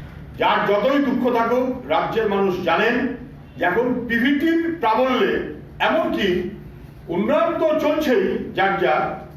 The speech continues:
ধসে পড়ে যাচ্ছে, এমনকি জলাধার পর্যন্ত। এই সরকারের আমলে সরকারের তৈরি করা বিবেকানন্দ সেতু ভেঙে পড়েছে, ওটা ভেঙে পড়েছে জলাধার। এরকম আরো বহু ভাঙছে, রোজ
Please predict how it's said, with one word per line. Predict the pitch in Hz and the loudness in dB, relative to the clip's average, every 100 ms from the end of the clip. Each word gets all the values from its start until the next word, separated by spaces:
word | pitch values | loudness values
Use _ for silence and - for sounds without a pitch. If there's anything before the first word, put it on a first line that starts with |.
| - - - - | -20 -20 -18 -2
ধসে | 214 220 320 | 0 2 2
পড়ে | 294 277 | 4 2
যাচ্ছে, | 247 - 175 202 - - | 2 0 0 0 0 -2
এমনকি | 180 196 202 175 | 0 0 0 2
জলাধার | 180 185 175 | 2 2 2
পর্যন্ত। | 165 143 135 - - - - - 180 | 0 -4 -6 -8 -12 -14 -18 -4 0
এই | 196 180 | 2 2
সরকারের | 202 240 226 220 | 0 0 0 2
আমলে | 220 226 196 | 2 0 0
সরকারের | 185 185 208 208 | -2 -2 -2 0
তৈরি | 202 196 254 | 2 2 2
করা | 254 - - - - - - - - - - - - - - - - - - - - | 2 2 -2 -6 -14 -16 -18 -18 -18 -18 -18 -18 -18 -18 -18 -18 -18 -18 -16 -16 -2
বিবেকানন্দ | 226 233 233 226 202 190 175 - - - - - - | 2 4 4 2 2 0 -2 -6 -14 -18 -18 -16 -2
সেতু | 180 180 123 - | 0 0 -2 0
ভেঙে | 196 220 | 2 2
পড়েছে, | - - - - - - - - - - - - - - - - - 180 | 0 -2 -6 -12 -16 -18 -18 -16 -16 -18 -18 -18 -18 -18 -18 -18 -6 -2
ওটা | 214 226 | 0 2
ভেঙে | 202 240 - | 2 2 2
পড়েছে | - - - - - - - | 0 -2 -6 -14 -18 -18 -4
জলাধার। | 175 185 180 - - | 0 0 -2 -4 -2
এরকম | 247 262 | 0 2
আরো | 269 320 | 2 2
বহু | 254 349 330 | 2 4 2
ভাঙছে, | 320 254 | 2 2
রোজ | 214 320 | 2 2